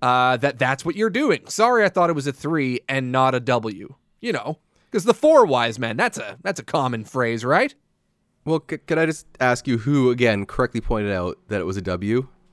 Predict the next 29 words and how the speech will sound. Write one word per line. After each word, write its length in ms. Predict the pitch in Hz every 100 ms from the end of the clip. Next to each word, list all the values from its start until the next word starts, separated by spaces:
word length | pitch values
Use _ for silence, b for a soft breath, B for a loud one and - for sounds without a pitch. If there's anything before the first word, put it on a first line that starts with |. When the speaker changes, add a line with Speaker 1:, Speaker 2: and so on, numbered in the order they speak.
| - - _ _ _ -
Speaker 2:
Award-winning 360 | 113 107 98
journalist 280 | 95 90 85
over 120 | 80
here. 160 | 82 76
So 80 | -
again, 280 | 156 135 127 b b b
for 120 | 165
those 120 | 180
people 120 | 214
that 80 | 226
question 420 | - 226 220 190
me, 340 | 156 123 110 110 - -
I'm 100 | 139
getting 160 | 185 208
the 60 |
stories 260 | 175 180 143
right 160 | 143 123
every 140 | 123
time. 160 | 143 127
You 60 | 180
may 100 | 277
not 120 | 269
like 220 | 233 262
it, 260 | 95 78 - - _ -
but 100 | 139
the 60 | 135
story's 320 | 170 156 101
right, 280 | 85 117 - - _ -
okay? 340 | - 151 160